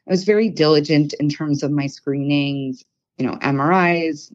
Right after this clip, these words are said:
mammograms, et cetera. Saw specialists several times throughout the year just to be careful, but, you know, wasn't about to do any surgeries. And, you know, have a few months into the pandemic on my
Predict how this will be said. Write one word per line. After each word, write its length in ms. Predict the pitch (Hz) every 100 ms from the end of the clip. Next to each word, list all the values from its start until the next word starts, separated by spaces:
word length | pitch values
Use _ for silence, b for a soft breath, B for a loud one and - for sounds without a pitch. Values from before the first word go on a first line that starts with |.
| -
mammograms, 720 | 165 160 156 156 151 151 147 -
et 160 | 143
cetera. 600 | - 151 - 151 147 147 b b b _ _ 147
Saw 220 | 139 127
specialists 1080 | - 165 156 - 151 151 147 - - - _ _ - 147 -
several 380 | - 151 143 143
times 500 | 143 143 147 147 - -
throughout 280 | 147 143 -
the 80 | 170
year 460 | 247 226 196 196 -
just 320 | 156 - _ _
to 100 | -
be 120 | 151 147
careful, 500 | - 190 185 156 147
but, 340 | 151 147 143
you 80 | 160
know, 120 | 143
wasn't 340 | 143 147 151
about 280 | - 147 147
to 100 | -
do 220 | 147 151 147
any 340 | 151 147 147
surgeries. 800 | - 170 170 - 135 151 185 190 b b b b _ _ -
And, 840 | 165 160 151 151 147 147 95 92 - _ _ -
you 120 | 151
know, 220 | 143 143 143
have 300 | 165 151 147 - _ _ _ _ -
a 100 | 170
few 300 | 170 - 170
months 300 | 165 165 165
into 180 | 156 143
the 120 | 151
pandemic 720 | - 147 143 139 185 156 156
on 160 | 135 156
my 200 | 156